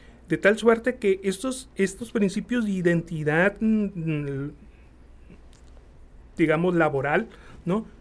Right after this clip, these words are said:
fueron fundamentales para poder crear hoy en día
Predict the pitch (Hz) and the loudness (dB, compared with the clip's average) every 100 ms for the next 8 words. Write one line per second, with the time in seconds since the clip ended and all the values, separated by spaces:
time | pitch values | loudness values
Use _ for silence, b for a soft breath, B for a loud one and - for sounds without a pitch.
0 | - - - 208 220 247 262 285 269 269 | -20 -20 -2 6 8 8 4 0 0 -2
1 | 269 240 254 247 - 214 196 185 175 190 | 2 4 4 0 2 4 4 2 2 2
2 | 285 240 240 233 233 240 247 240 226 226 | 2 -2 0 0 0 0 0 0 2 2
3 | 202 220 | 4 2